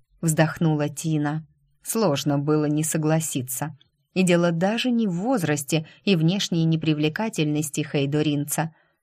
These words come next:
Его отрывистые движения и мрачное выражение лица — намекали на то, что он человек, привыкший приказывать, и вряд ли он станет потакать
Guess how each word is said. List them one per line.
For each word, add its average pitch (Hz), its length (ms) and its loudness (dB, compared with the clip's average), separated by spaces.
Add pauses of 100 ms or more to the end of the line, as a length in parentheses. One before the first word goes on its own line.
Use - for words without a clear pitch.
Его 185 260 4
отрывистые 156 680 2
движения 156 720 2
и 180 160 -2
мрачное 160 580 0
выражение 151 680 2
лица — 156 520 -2 (360)
намекали 285 480 2
на 226 180 2
то, 339 180 -4
что 302 280 0
он 262 360 0
человек, 175 760 0 (280)
привыкший 277 640 2
приказывать, 151 880 -2 (300)
и 233 120 4
вряд 202 380 2
ли 151 100 2
он 151 140 0
станет 185 480 0
потакать 160 640 -4